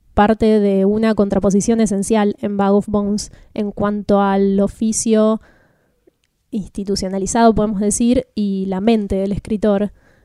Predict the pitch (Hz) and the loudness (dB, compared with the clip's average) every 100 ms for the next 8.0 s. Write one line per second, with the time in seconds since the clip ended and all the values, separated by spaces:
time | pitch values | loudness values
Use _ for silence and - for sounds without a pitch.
0 | _ - - - - - 214 - - 208 | _ -20 -20 -18 -10 -6 -6 -8 -4 0
1 | 214 220 226 220 208 214 226 208 196 196 | 2 2 -2 -2 0 2 4 2 0 -2
2 | 196 190 208 202 202 196 _ _ _ _ | -2 -2 -2 -2 -2 -4 _ _ _ _
3 | _ _ _ _ 208 202 247 208 185 208 | _ _ _ _ 0 0 -2 -4 -4 -6
4 | 196 - 233 233 226 240 233 226 233 240 | -6 -4 -4 -2 -2 0 0 -2 -4 -6
5 | 226 214 208 214 214 208 190 185 196 190 | -4 -6 -6 -6 -6 -6 -6 -6 -8 -8
6 | 202 196 196 208 226 233 247 233 185 196 | -8 -6 -4 -2 -2 -2 -4 -4 -6 -4
7 | 190 - 180 185 180 190 175 - 185 180 | -4 -4 -4 -4 -4 -6 -8 -8 -6 -8